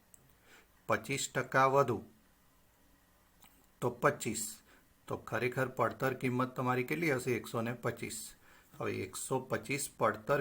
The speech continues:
કિંમત જ્યારે પણ હોય ત્યારે બજાર કિંમત કેટલી છે? સો. તો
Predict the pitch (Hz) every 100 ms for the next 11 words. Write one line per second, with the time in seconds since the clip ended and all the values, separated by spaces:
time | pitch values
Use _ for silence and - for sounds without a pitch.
0 | - 135 135 139 120 135 139 143 147 113
1 | 104 95 - - - - 120 123 117 107
2 | 131 127 127 131 143 165 135 135 - 151
3 | 110 - - _ - - - - - -